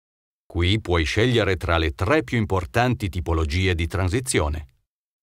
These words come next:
Con OK, applichi le attuali impostazioni alla scena selezionata.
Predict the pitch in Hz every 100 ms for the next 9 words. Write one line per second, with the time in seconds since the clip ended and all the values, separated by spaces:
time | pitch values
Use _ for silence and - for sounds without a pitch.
0 | _ 87 85 82 - 85 - 104 131 160
1 | - _ _ _ 165 175 147 127 113 95
2 | 87 80 - 143 165 123 95 82 - 78
3 | - 110 110 107 - - _ - 135 160
4 | 160 87 82 82 98 85 - 131 95 71
5 | - -